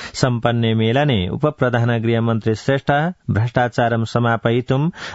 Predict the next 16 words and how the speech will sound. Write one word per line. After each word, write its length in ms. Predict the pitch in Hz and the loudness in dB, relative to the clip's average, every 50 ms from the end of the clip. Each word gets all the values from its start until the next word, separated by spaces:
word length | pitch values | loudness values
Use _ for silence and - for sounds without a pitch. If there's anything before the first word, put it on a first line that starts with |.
| - | -2
आत्मना 500 | 131 131 135 - - 156 156 160 175 185 | 0 0 0 0 0 0 2 2 2 2
नैरन्तर्येण 840 | 170 147 139 139 143 143 143 135 120 - 135 127 131 135 131 127 123 | 2 2 2 2 2 0 0 0 0 0 0 2 2 2 2 0 0
प्रवर्तितमस्ति। 1080 | - - 127 117 120 117 - - 123 101 - 113 113 120 127 - - - 139 151 180 | 0 0 0 0 0 -2 -2 -2 -2 0 0 0 0 0 -2 -2 -2 -2 -2 -2 0
अत्र 300 | - 131 120 - 127 123 | -2 -2 -2 -2 -4 -2
कार्ये 500 | - - 123 120 117 120 117 117 113 107 - - - - - | 0 0 0 0 2 2 2 2 0 -2 -4 -10 -8 -2 -2
नेपाली 400 | 131 135 127 151 147 156 180 175 | 0 0 0 0 0 0 0 0
वैदेशिक 560 | 143 135 135 135 127 135 120 - 135 123 135 | 0 0 0 2 0 0 -2 -2 -4 -2 -2
समुदायान् 840 | 123 - - 123 123 117 113 117 117 117 117 117 113 113 113 113 - - _ _ _ _ _ _ _ _ _ _ _ - - | -2 0 0 0 0 0 2 2 2 2 2 2 2 2 0 -2 -4 -6 _ _ _ _ _ _ _ _ _ _ _ -2 0
नामपि 680 | 123 123 127 139 147 160 156 147 139 - - 127 120 117 | 2 2 2 2 2 2 2 0 0 0 0 0 0 0
सहयोगः 840 | - - 135 117 117 117 120 117 113 104 113 107 104 110 110 107 101 - - - - | 0 0 0 2 2 2 2 2 0 0 0 0 2 2 2 0 -2 -4 -8 -8 -2
अपेक्षितोऽस्तीति 1160 | 139 131 120 - 127 113 - - 131 117 - 120 110 - - - 139 127 107 - 113 110 110 - - | -2 -2 0 0 -2 -4 -2 -4 -4 -2 0 -2 -2 -2 -2 -2 -2 -2 0 0 0 0 0 -2 -2
अगदत्। 540 | - 120 107 104 107 104 131 135 123 - - 98 90 85 - - - - - - - - | -2 0 0 2 2 2 0 0 -2 -2 -2 -2 -2 -2 -6 -10 -16 -16 -16 -10 -4 0
प्रवास 360 | 123 113 110 107 107 104 - | 0 2 2 2 2 0 -2
समित्या 560 | 120 - - 131 131 135 131 117 - 139 143 | -2 0 0 0 2 2 0 0 0 0 2
वञ्चना 480 | 156 139 123 117 117 107 120 113 110 110 | 2 2 2 0 2 0 0 0 0 0
कार्ये, 600 | - - 123 123 131 131 131 135 139 147 160 165 | 0 0 0 0 2 0 2 2 2 2 0 -2